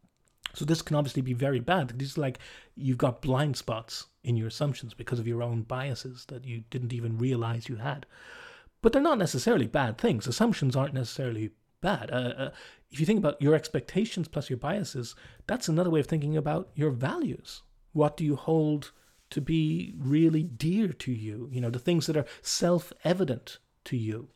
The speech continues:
Those are your, your values, your, your internal, uh, expectations and biases. Now, at Clear Left, we have,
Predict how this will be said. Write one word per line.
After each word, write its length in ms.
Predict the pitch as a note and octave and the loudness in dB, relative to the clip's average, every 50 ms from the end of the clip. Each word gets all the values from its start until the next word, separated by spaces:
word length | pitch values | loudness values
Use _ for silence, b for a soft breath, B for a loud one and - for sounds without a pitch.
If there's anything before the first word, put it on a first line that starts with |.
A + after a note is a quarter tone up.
| _ _ | _ _
Those 260 | - D3+ F3 F3 E3 | 2 6 6 6 6
are 240 | F3+ D#3 C#3 C#3+ C3 | 4 2 0 0 0
your, 340 | B2+ B2 B2 C3 C#3+ C#3+ D3 | 2 2 2 2 2 0 -2
your 280 | - F3 D#3 C#3+ C#3+ B2+ | -4 -4 -2 -2 0 0
values, 560 | B2+ C#3+ F3+ G3+ D3 A#2+ A#2 - - - B B B B B B B | 0 -2 -2 -4 -4 -6 -8 -10 -14 -18 B B B B B B B
your, 160 | - B2+ A#2+ | -4 -2 -2
your 240 | A#2+ A#2 A#2+ A#2+ B2 C3 - | 0 0 -2 -2 -2 -2 0
internal, 800 | - D3+ F3 E3+ - - - - F3 F3 D#3 C#3 B2+ A#2+ A#2 - b b b b b b b b b - | 2 2 2 2 0 -4 -6 -4 -2 0 0 0 0 -2 -4 -6 b b b b b b b b b -10
uh, 100 | C3 - - | -8 -6 -6
expectations 760 | B2+ - - - D#3 - - - D#3 D#3 D3+ - C3+ A#2+ | -6 -8 -8 -8 -10 -10 -8 -6 -6 -6 -6 -6 -8 -8
and 100 | B2 A#2+ | -8 -8
biases. 500 | G#2+ D3 D#3 D#3 C#3 - - C#3+ - - - B B B B B B B | -6 -6 -6 -6 -6 -8 -10 -14 -18 -20 -20 B B B B B B B
Now, 120 | F3+ E3+ E3+ | 0 2 2
at 100 | D#3 - | 0 0
Clear 200 | - E4+ C#4 F#3 | 4 4 6 6
Left, 220 | E3 F3 E3+ - | 6 4 4 2
we 80 | E3+ D#3 | 2 2
have, 380 | B2+ C#3+ D3 C#3 C3+ - - | 4 2 0 0 -2 -6 -14